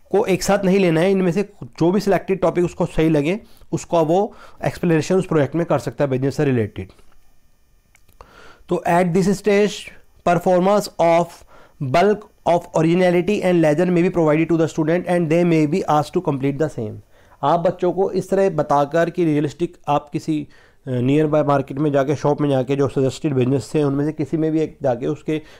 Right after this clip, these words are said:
जो पीछे सारे खर्चे बताए गए हैं उनमें से कोई भी पाँच सात पॉइंट लेकर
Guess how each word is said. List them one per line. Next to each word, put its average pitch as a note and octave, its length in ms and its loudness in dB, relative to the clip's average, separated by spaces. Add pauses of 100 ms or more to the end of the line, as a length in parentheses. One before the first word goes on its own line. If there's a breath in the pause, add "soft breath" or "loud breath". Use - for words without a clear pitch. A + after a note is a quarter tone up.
(100)
जो D#3 80 0
पीछे E3 300 -4
सारे D3+ 180 2
खर्चे C3 300 -2
बताए C#3+ 240 -2
गए B2 120 -2
हैं C3+ 80 0
उनमें C#3+ 180 -4
से F3 160 -4 (300)
कोई E3 140 2
भी E3 100 0
पाँच D#3 220 -2
सात D#3+ 240 -4
पॉइंट D3 240 -2
लेकर C3+ 340 -2